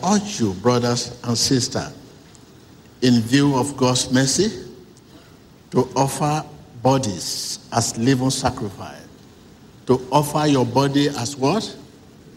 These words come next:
As what? Holy and pleasing to who? To who?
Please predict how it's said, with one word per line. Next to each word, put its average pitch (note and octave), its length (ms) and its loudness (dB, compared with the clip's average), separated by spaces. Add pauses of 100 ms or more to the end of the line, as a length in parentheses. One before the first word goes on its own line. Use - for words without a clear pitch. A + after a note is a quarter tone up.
(920)
As B2 200 0
what? F#3+ 400 2 (1160)
Holy E3+ 480 4
and C#3 260 0
pleasing F3+ 580 2
to D3+ 120 2
who? G3 540 0 (1080)
To - 80 -4
who? D3+ 640 -2